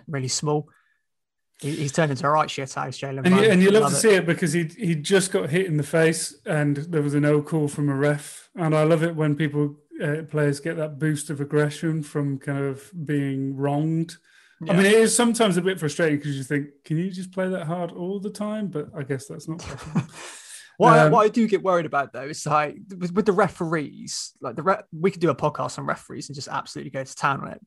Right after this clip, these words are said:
Speaker 1: But, you know, I'm always, always get worried when players over-celebrate or they do something, you know, they show a bit of emotion because
Speaker 2: Mm.
Speaker 1: then they, when it, the technical foul rule frustrates me.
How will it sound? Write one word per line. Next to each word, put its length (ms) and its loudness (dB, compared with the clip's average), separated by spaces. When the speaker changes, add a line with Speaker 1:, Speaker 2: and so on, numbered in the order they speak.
Speaker 1:
But, 240 4
you 80 -6
know, 140 -12
I'm 140 4
always, 160 4
always 260 4
get 160 -4
worried 420 0
when 220 -2
players 380 2
over-celebrate 680 -2
or 140 -6
they 140 -8
do 320 -6
something, 640 -6
you 60 -12
know, 80 -8
they 80 -6
show 220 0
a 40 0
bit 140 2
of 80 0
emotion 640 -2
because 220 2
Speaker 2:
Mm. 20 2
Speaker 1:
then 40 -2
they, 80 -6
when 140 -4
it, 100 -8
the 80 -2
technical 500 -2
foul 400 2
rule 420 -12
frustrates 560 -10
me. 200 -14